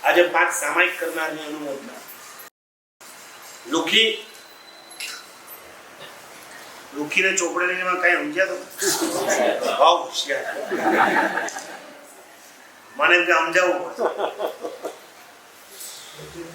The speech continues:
આજે પાંચ સામાયિક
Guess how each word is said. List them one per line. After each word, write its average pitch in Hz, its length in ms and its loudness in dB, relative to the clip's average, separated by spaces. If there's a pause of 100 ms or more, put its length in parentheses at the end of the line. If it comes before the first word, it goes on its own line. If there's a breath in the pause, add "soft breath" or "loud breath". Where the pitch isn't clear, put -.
(1700)
આજે 180 240 6
પાંચ 185 420 2
સામાયિક - 480 0